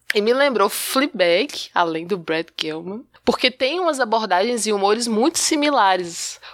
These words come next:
O filme tá falando de uma grande poetisa que tem uma escrita densa, né? Mas se vale do prosaico, da beleza,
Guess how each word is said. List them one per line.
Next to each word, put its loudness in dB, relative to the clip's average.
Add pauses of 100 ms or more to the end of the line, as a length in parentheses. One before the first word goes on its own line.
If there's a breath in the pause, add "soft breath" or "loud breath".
O -2
filme 2
tá 4
falando 0
de -4
uma 2
grande 2
poetisa 2
que -4
tem 0
uma 0
escrita 0
densa, 0
né? -4 (180)
Mas 2
se 2
vale 2
do -8
prosaico, 0 (160)
da 0
beleza, 2